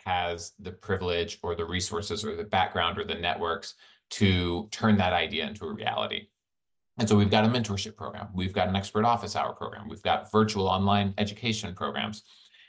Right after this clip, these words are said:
And we also have an, the Growth Lab. The Growth Lab is our accelerator lab. So if you're, if you're in the, the founder space, you know what accelerators are. But if you aren't,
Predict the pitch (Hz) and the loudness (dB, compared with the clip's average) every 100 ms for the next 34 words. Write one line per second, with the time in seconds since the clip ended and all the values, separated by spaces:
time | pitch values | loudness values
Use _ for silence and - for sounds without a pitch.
0 | - 104 117 113 113 110 101 92 - _ | 0 4 6 4 4 4 2 0 -6 _
1 | - 90 98 90 87 - - - - _ | -14 -4 -2 -2 -4 -6 -8 -8 -10 _
2 | 107 110 107 110 104 98 98 87 - - | -2 4 4 6 4 4 2 2 0 -2
3 | 78 76 - - - - - - - - | -2 -2 -8 -12 -12 -10 -10 -8 -10 -4
4 | 92 - 98 104 104 98 95 101 95 - | -2 0 4 8 8 8 2 -2 -4 0
5 | 95 95 87 - 90 90 87 85 80 73 | 0 2 -2 -2 -2 -2 -4 -4 -4 -6
6 | 76 71 - 67 - 95 92 92 - - | -8 -8 -8 -6 2 4 6 4 -2 -18
7 | - - _ 101 95 110 143 151 208 | -20 -20 _ 2 4 6 6 6 4